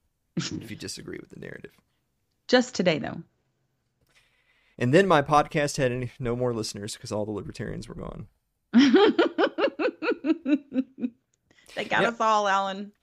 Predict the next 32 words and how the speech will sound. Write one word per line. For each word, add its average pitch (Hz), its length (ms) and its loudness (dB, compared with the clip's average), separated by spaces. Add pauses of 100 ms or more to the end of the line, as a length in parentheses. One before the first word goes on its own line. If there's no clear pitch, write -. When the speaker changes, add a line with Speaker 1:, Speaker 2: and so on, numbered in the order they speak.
(220)
Speaker 1:
You 170 80 8
know, 180 200 10
I, 156 140 10 (100)
I 151 120 8
forgot 160 320 0
to 147 80 -2
say, 135 480 2 (120)
to, 143 100 -8
to - 220 -16
talk 185 200 0
about, 143 180 2
we 143 80 0
needed 170 240 2
another 139 280 0
thirty 131 260 -2
seconds 131 340 -2
in 120 80 -10
the 113 80 -6
monologue, 107 480 0
which 107 180 -6
you 135 80 -6
totally 175 440 2
failed 135 280 2
to - 60 -20
provide. 110 520 -4
I 123 100 4
did 147 180 4
forget 147 300 -2
one 131 160 0
Speaker 2:
I'm 135 80 -6
Speaker 1:
thing. 85 200 -6
Speaker 2:
sorry. 113 140 -14